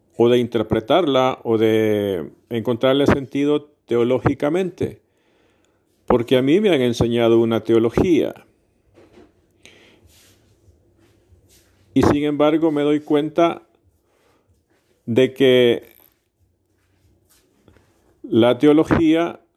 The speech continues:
no, no necesariamente dice o enseña lo que dice el texto original.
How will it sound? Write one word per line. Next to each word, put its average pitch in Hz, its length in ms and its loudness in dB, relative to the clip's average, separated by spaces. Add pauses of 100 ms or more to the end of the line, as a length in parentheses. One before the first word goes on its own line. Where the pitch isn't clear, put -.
(240)
no, 123 1120 -2 (1120)
no 143 420 2
necesariamente 156 1700 0
dice 135 600 -2
o 120 180 2
enseña 147 560 -2
lo 110 220 -4
que 113 120 -2
dice 151 520 2
el 110 160 -2
texto 127 640 -4
original. 117 600 -4